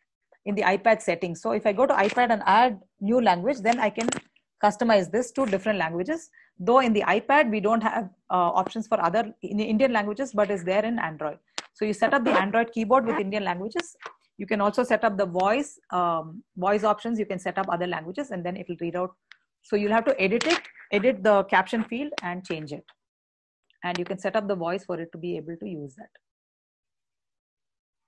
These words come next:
Um, Chitra, uh, Lalita, what you shared was great. I would need the recording to go over. Yeah,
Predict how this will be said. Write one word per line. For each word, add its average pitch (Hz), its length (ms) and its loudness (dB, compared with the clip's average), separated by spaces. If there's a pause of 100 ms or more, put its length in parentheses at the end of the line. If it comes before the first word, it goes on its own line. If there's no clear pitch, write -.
(1400)
Um, 185 580 0 (320)
Chitra, 226 380 -2 (200)
uh, 185 280 0
Lalita, 214 520 -2
what 214 140 -6
you 196 60 -8
shared 185 260 -6
was 170 140 -10
great. 214 280 -8 (120)
I 185 160 -2
would 175 200 -8 (120)
need 208 160 -4
the 185 80 -2
recording 190 360 -6
to 190 100 -10
go 180 180 -4
over. 185 240 -2
Yeah, 190 180 0